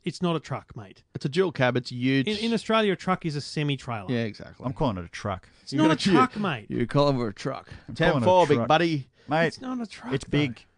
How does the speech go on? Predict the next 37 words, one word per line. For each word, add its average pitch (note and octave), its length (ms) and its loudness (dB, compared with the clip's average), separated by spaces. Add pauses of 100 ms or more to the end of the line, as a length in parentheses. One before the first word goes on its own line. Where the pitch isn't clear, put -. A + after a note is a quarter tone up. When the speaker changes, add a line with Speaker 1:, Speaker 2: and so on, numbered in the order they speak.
(200)
Speaker 3:
It's - 80 -12
a A2+ 60 -4
big C#3 380 -8
Speaker 1:
It's - 80 -20
Speaker 3:
thing. B2+ 160 0
Speaker 1:
not. F4+ 600 -2
Speaker 2:
It D#3 140 -4
sits - 240 -2
marginally C3+ 500 2
taller C3+ 320 -2
than A#2+ 140 -4
the A#2 80 -6
standard A#2+ 320 -10
Ranger. B2 380 -8
That's B2+ 180 -8
Speaker 1:
An A#3 80 -4
Speaker 2:
about C4+ 140 0
the - 80 -8
only - 0 -
Speaker 1:
F - 20 0
one A#3+ 140 2
fifty A3 160 2
Speaker 2:
difference. D#3+ 480 -2
Speaker 1:
is D3 80 -6
a D3+ 40 -4
big D#3 220 -6
car. C#3+ 480 -2
Those G3 240 0
imported, E3+ 640 0
you D3+ 80 -4
know, D3 140 2
Speaker 2:
Mm. D3 40 0
Speaker 1:
right-hand D#3 300 0
drive C#3+ 220 -4
conversions, C#3 580 -2
Speaker 2:
Mm. A2+ 60 0
Speaker 1:
they're E3+ 300 2